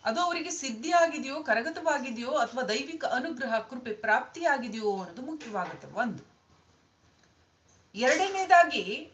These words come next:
ಅವರು ಕೊಟ್ಟಿರ್ತಕ್ಕಂಥ ಮಂತ್ರದ ಸಂದರ್ಭದಲ್ಲಿ ಯಾವ ಒಂದು ಕಾರ್ಯಕ್ಕೋಸ್ಕರ ಈ ಮಂತ್ರವನ್ನ ಕೊಡ್ತಾ ಇದ್ದೇನೆ ಅಂತ ಹೇಳಿರ್ತಾರೆ, ಅದು ಮುಖ್ಯ. ನಂತರದಲ್ಲಿ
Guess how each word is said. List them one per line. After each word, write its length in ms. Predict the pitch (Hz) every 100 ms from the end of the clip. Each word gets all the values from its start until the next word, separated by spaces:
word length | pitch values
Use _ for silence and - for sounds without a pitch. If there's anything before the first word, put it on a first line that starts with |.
| -
ಅವರು 220 | 269 339
ಕೊಟ್ಟಿರ್ತಕ್ಕಂಥ 640 | 269 254 359 370 349 330 330
ಮಂತ್ರದ 440 | 240 254 339 330
ಸಂದರ್ಭದಲ್ಲಿ 1080 | 339 320 285 294 262 254 269 294 - 202 311 - - - - _ _ _ _ _ _ _ _ _ _ _ _ _ _ _
ಯಾವ 440 | 202 247 294 370 370
ಒಂದು 180 | 339 -
ಕಾರ್ಯಕ್ಕೋಸ್ಕರ 840 | 269 247 320 403 381 349 - 320
ಈ 100 | 302
ಮಂತ್ರವನ್ನ 520 | 262 277 311 311 285
ಕೊಡ್ತಾ 480 | 247 262 254 320 285
ಇದ್ದೇನೆ 720 | 208 208 214 196 185 165 156
ಅಂತ 140 | 185 180
ಹೇಳಿರ್ತಾರೆ, 640 | 180 185 165 - 156 196
ಅದು 140 | 226
ಮುಖ್ಯ. 320 | 311 - - - _ _ _ _ - _ _ _ _ _ _ _ _ _ _ _ _ _ - -
ನಂತರದಲ್ಲಿ 920 | 233 349 453 392 392 247 160 156 302